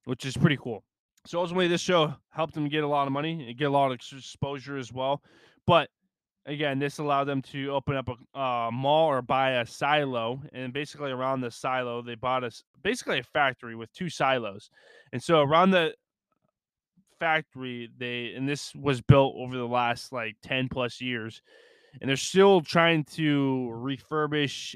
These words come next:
and kinda fix up the silos, which they haven't had money to do yet. It's, uh, like, a multi-million dollar project, they said.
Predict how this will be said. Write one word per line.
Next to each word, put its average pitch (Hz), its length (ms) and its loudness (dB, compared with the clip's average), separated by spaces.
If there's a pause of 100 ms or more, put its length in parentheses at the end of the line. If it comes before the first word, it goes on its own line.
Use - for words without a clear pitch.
and 139 160 -6
kinda 139 300 -2
fix 147 300 -6
up 131 160 -2
the 127 80 -12
silos, 170 560 2
which 123 240 -8
they 127 100 -6
haven't 127 220 -4
had 123 160 -4
money 131 280 0
to 123 140 -10
do 127 140 0
yet. 131 360 2 (140)
It's, - 400 -16 (160)
uh, 120 240 -2
like, 117 240 -8
a 117 60 -6
multi-million 123 840 0
dollar 113 260 -2
project, 135 520 0
they 139 140 -4
said. 131 340 -4